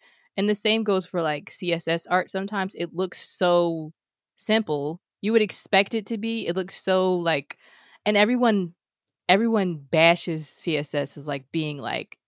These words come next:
not real programming, all that kind of stuff, which is a conversation for another time. But some C S S art I've seen is, like, so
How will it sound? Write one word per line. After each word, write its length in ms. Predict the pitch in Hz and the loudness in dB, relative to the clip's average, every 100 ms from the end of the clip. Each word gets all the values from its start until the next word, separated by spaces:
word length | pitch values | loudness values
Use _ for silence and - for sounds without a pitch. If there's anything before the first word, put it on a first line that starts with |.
| - | -8
not 260 | 160 123 | -6 -6
real 180 | 110 131 | -6 -8
programming, 520 | - 147 139 135 135 | -6 -8 -8 -10 -8
all 120 | 98 131 | -8 -8
that 120 | 131 | -8
kind 120 | 139 | -10
of 60 | 139 | -10
stuff, 160 | 143 | -10
which 160 | 147 143 | -10 -10
is 140 | 147 | -8
a 180 | 143 135 | -6 -6
conversation 540 | - 151 143 151 - | -4 -4 -2 -6 -6
for 100 | - | -8
another 240 | 143 143 135 | -4 -4 -4
time. 400 | - 165 131 143 - - - - | 2 2 2 -4 -14 -18 2 6
But 180 | 214 | 6
some 240 | - 220 277 | 6 4 4
C 200 | - 311 | 0 0
S 140 | 277 | 4
S 140 | 226 208 180 _ - | 2 2 -4 _ 4
art 220 | 185 180 | 6 6
I've 200 | 156 170 | 4 2
seen 360 | - - 165 175 | -2 -4 -2 -2
is, 180 | 160 151 | -4 -2
like, 220 | 147 - | -4 -4
so 880 | - - - 165 165 170 170 175 | -8 -4 4 4 6 4 2 0